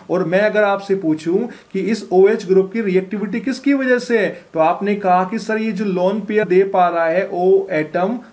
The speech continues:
हाइड्रोक्सिल ग्रुप का, O एटम जो इलेक्ट्रॉन पेयर दे पा रहा है, that's why it is nucleophilic in nature।"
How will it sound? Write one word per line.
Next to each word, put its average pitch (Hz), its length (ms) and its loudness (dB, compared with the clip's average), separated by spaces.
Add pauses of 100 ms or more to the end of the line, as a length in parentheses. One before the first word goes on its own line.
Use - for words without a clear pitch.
हाइड्रोक्सिल 165 640 -2
ग्रुप 185 240 2
का, 185 360 0
O 185 200 2
एटम 196 320 -2
जो 196 140 2
इलेक्ट्रॉन 175 560 -2
पेयर 185 280 0
दे 175 240 2
पा 190 220 2
रहा 165 200 2
है, 214 220 0 (280)
that's 175 420 0
why 185 260 2 (160)
it 190 160 0
is 190 180 -4
nucleophilic 202 880 0
in 185 180 2
nature।" 180 320 -2